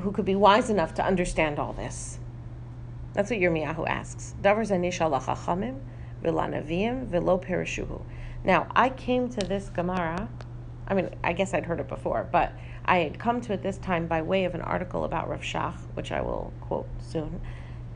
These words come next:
And the way he defined it actually added one more thing in. So it may be that there's a different girsa in this Gemara as well. Or it may be that, that this Gemara is citing also another,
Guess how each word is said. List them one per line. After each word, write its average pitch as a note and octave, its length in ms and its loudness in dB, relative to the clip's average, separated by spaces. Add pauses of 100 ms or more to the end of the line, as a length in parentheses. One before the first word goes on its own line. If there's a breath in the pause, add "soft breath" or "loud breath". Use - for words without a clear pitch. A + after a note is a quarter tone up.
(140)
And F3 140 2
the F3 80 4
way A3+ 480 2
he - 160 -6
defined G#3 420 2
it G3 160 2
actually - 360 -2
added E3+ 260 2
one E3+ 180 2
more E3 160 2
thing D#3+ 220 -4
in. D#3+ 220 -4
So - 160 -4
it - 80 -4
may F#3 100 2
be G3+ 140 2
that F3+ 160 2
there's E3+ 160 -2
a D#3 40 -4
different D#3+ 340 -2
girsa D#3+ 380 -2
in D#3 80 -4
this - 140 -6
Gemara D3+ 460 -2
as - 180 -4
well. - 180 0 (640 loud breath)
Or F#3+ 440 6
it - 180 2
may F3+ 180 2
be E3+ 340 0
that, D3+ 200 2 (1600)
that F3 260 4
this E3+ 180 0
Gemara F3+ 460 6
is E3 220 -2
citing E3+ 440 2
also E3 400 0
another, D#3+ 580 0